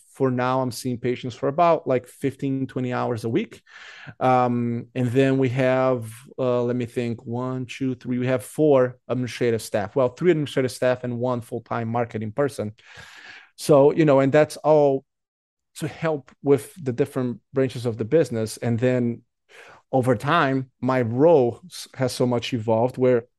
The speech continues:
seeing patients now, it's honestly the easiest part of my day that, you know, it's just what I've been doing for a long time. But then as a business owner, with staff, with growth, then I just had to learn new skills,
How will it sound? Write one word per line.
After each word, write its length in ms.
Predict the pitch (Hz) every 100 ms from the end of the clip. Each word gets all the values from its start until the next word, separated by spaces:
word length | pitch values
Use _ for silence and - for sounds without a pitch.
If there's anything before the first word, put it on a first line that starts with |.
| _ - - - - _ _
seeing 320 | - - 170
patients 540 | 165 151 147 156 147 135
now, 240 | 127 139
it's 300 | 135 - -
honestly 340 | 123 127 - 135
the 140 | 117
easiest 500 | 113 123 120 117 -
part 220 | 123 120
of 140 | 127 135
my 160 | 143
day 360 | 143 147 165 - _ _ _ _ _ _
that, 320 | 123 127 -
you 100 | 131
know, 220 | 120 113
it's 180 | 120 117
just 320 | 117 113 -
what 200 | - 120
I've 140 | 123 117
been 120 | 120
doing 200 | 131 175
for 180 | - 123
a 60 |
long 220 | 117 113 113
time. 340 | 107 101 107 - - - _
But 140 | 127
then 140 | 139 135
as 140 | 120
a 40 |
business 380 | 120 139 123 127
owner, 420 | 123 139 135 135 135 _ _ - _ _
with 280 | 135 147 160
staff, 480 | - 123 120 117 -
with 320 | 123 147 143
growth, 340 | 139 120 120 -
then 140 | 123
I 80 | 127
just 240 | 117 113
had 160 | 135 117
to 140 | -
learn 440 | 113 123 123 127 113
new 280 | 110 131 180
skills, 720 | - - 110 104 110 - -